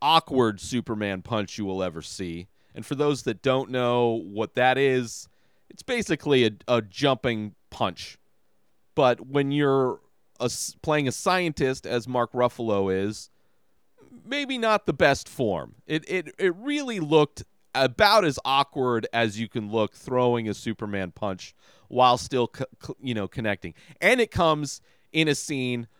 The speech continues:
where they're arguing with each other and he had already received a punch. It was hilarious. I loved it. And that is, i-, in so many ways, encapsulates this movie, where it's, like,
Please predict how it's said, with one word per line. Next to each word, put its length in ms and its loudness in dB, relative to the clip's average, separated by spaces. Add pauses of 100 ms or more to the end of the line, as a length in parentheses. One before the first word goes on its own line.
where 480 2
they're 380 -2
arguing 500 0
with 180 -2
each 200 -6
other 440 0 (260)
and 140 -8
he 240 -2
had 100 4
already 340 4
received 480 -4
a 40 -8
punch. 500 -8 (640)
It 100 4
was 180 4
hilarious. 640 -2 (120)
I 640 6 (320)
loved 420 2
it. 220 -8
And 160 -6
that 200 4
is, 260 0 (400)
i-, 80 -10 (100)
in 180 -4
so 260 -2
many 180 -2
ways, 400 2
encapsulates 880 -4
this 200 -8
movie, 320 -4
where 220 -4
it's, 160 -8
like, 220 -6